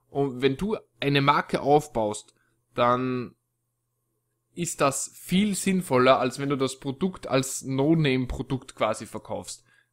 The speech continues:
Denn wenn du eine Marke aufbaust, man kennt deine Marke, du kannst dann, wenn du Boxhandschuhe verkaufst, kannst du zusätzliches Boxzubehör verkaufen und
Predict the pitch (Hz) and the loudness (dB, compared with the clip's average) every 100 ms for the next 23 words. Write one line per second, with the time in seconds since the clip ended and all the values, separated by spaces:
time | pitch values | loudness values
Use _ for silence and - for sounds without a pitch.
0 | _ 120 120 101 135 143 139 135 143 - | _ -2 -2 -4 0 2 2 4 4 4
1 | 110 165 180 175 175 139 131 120 - 175 | 4 4 6 6 6 4 -6 -8 -4 -2
2 | 202 170 170 170 151 156 160 165 135 - | 0 2 4 4 6 4 4 -2 -4 -4
3 | 131 135 - 131 123 - _ - 131 135 | -4 -4 0 0 0 -8 _ -6 -2 2
4 | 156 151 - 143 - 147 139 131 131 135 | 2 0 0 0 4 6 6 4 -2 2
5 | 120 - - 127 - 131 190 180 180 170 | 0 0 -8 -10 -8 -8 -4 -2 -2 -2
6 | 165 165 - - 165 - - - - 185 | 0 0 -2 -2 -2 -2 -6 -2 4 6
7 | 175 170 156 160 160 - - _ _ _ | 8 6 8 8 6 4 -14 _ _ _
8 | _ 160 156 151 170 - 165 156 - _ | _ -2 4 4 4 0 -2 -2 -6 _
9 | _ _ 147 139 139 139 135 131 - | _ _ 0 4 6 4 2 -2 -6